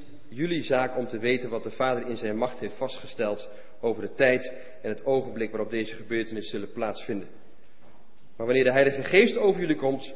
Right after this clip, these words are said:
zullen jullie kracht ontvangen en van mij getuigen in Jeruzalem, in heel Judea en Samaria, tot aan de uiteinden van de aarde." Toen hij dit gezegd had,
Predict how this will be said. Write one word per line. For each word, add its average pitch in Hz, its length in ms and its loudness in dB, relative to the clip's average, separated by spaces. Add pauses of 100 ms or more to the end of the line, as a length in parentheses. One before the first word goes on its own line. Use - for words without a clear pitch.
(120)
zullen 131 240 0
jullie 117 180 0
kracht - 320 4
ontvangen 127 480 0 (540)
en 127 180 0
van 117 160 0
mij 139 200 6
getuigen 139 500 2
in 117 60 -2
Jeruzalem, 104 520 -4 (220)
in 107 120 -6
heel 131 300 6
Judea 110 420 2
en 107 120 -4
Samaria, 104 560 -2 (320)
tot - 140 -6
aan 107 120 -2
de 98 100 -4
uiteinden 120 520 0
van 110 140 -4
de 110 80 -2
aarde." 82 340 -4 (540)
Toen 113 100 -4
hij 110 100 0
dit 113 100 -4
gezegd 135 340 0
had, 143 300 -4